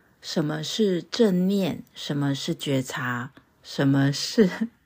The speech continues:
<laughs> 静观，什么是静心，什么是冥想。啊，冥想有分两种，一个是日月明，明白的那个明，另外一个是，呃，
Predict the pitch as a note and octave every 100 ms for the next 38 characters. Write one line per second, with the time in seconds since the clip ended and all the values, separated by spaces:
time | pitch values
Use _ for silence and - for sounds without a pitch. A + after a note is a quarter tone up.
0 | _ - - - - A3+ F#3 F#3 E3+ D#3+
1 | D#3+ F3 - _ _ - D#3+ C#3+ C#3 F3+
2 | - A3 F#3 D#3+ - F#3+ F#3 F#3 F#3+ G#3+
3 | _ _ _ _ _ - D#3 C#3 C#3 -
4 | G3 E3+ D3 C#3 D#3+ - F3 C3+ - -
5 | _ _ _ _ _ _ C#3+ B2+ D#3+ D#3
6 | F#3 A3 F3 D3+ C3+ C3+ F3 F3 C#3 D3
7 | D3 C3 F#3 E3 - G3 F3 D#3 - _
8 | - B3 A#3 G3 A3 F#3+ E3 D3+ C#3 D3
9 | F3 D#3+ C#3+ D#3 D3 C3 C3 - C3+ C3
10 | D3+ - B2 C3+ B2+ - - - - -
11 | _ G3 G3 G3 F3+ F3+ D3+ - E3+ C3+
12 | - - _ _ - - B2+ G2